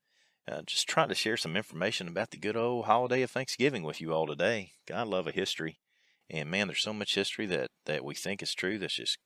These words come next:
straight up bullcrap. <laughs> So what I thought I'd do is I, I dug into some research to try to find some things about the first Thanksgiving in particular,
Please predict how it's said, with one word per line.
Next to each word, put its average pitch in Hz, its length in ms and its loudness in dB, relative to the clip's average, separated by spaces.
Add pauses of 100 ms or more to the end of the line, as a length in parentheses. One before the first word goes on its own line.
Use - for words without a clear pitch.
(140)
straight - 360 -2
up 101 120 0
bullcrap. 69 460 -2 (340)
<laughs> 104 60 -6 (380)
So 95 500 2 (320)
what 92 160 4
I 90 60 10
thought 90 240 6
I'd 82 100 2
do 87 260 4
is 78 140 0
I, 78 140 0 (180)
I 76 60 -2
dug 85 320 2
into 87 160 -2
some 73 200 -4
research 85 540 2
to - 80 -8
try 87 220 4
to - 80 0
find 82 340 0
some 80 140 -10
things 80 400 -2
about 73 400 -4 (420)
the - 80 -6
first - 420 2
Thanksgiving 78 600 -2
in 76 120 -6
particular, 73 640 -2